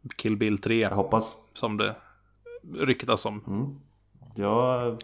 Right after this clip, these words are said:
Speaker 2: skulle bli väldigt glad.
Speaker 1: Ja. Mm. Hans sista film i så fall. Enligt honom själv i alla fall.
Speaker 2: Mm. Ja, vi får väl se.
Speaker 1: Mm.
Speaker 2: Det är, jag, jag, jag tycker inte riktigt om det där när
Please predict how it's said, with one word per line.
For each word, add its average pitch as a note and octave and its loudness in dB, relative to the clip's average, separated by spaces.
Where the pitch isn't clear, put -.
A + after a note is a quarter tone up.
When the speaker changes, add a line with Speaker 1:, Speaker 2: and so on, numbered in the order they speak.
Speaker 2:
skulle A2 -4
bli A2 2
väldigt F#2+ 0
glad. - -4
Speaker 1:
Ja. G#2+ -8
Mm. E3+ -2
Hans - -4
sista C3 0
film C#3+ 2
i C3 4
så C#3 2
fall. C3+ 4
Enligt A#2 4
honom A2 6
själv G#2 4
i G#2 4
alla G#2+ 2
fall. A2+ -2
Speaker 2:
Mm. A2 4
Ja, G2 0
vi G2 -2
får G#2 -2
väl G2+ 0
se. G#2+ -4
Speaker 1:
Mm. A#2+ -6
Speaker 2:
Det G2+ 2
är, G#2 6
jag, A2+ 6
jag, A#2 6
jag A#2 6
tycker C3+ 2
inte A#2+ 6
riktigt A2+ 0
om B2+ 8
det B2+ 6
där F#2+ 8
när F#2 4